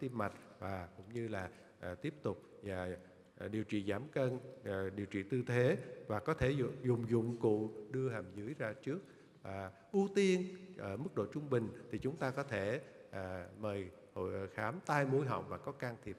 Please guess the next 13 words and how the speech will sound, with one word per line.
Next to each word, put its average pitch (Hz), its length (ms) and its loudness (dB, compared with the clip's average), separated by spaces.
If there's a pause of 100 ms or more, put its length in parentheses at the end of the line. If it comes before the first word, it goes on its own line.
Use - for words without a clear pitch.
tai 120 100 -4
mũi 117 160 -4
họng, 98 180 -2 (320)
đặc 98 160 -4
biệt 110 160 0 (100)
là 87 220 -4
ở 98 180 -2
trẻ - 220 -2
em 120 200 2 (280)
có 104 140 -2
amidan 110 420 -2 (100)
quá 117 120 0
phát. 139 280 2